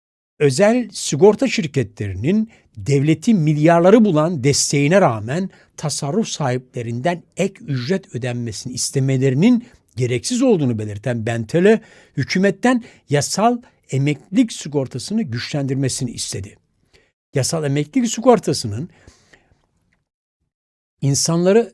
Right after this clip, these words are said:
yaşlılıkta, yoksulluktan koruyabileceğini vurgulayan Bentel'e hükümetin ikinci emeklilik paketini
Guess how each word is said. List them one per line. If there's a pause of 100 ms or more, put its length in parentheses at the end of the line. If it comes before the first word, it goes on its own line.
(100)
yaşlılıkta,
yoksulluktan
koruyabileceğini
vurgulayan
Bentel'e (320)
hükümetin
ikinci
emeklilik
paketini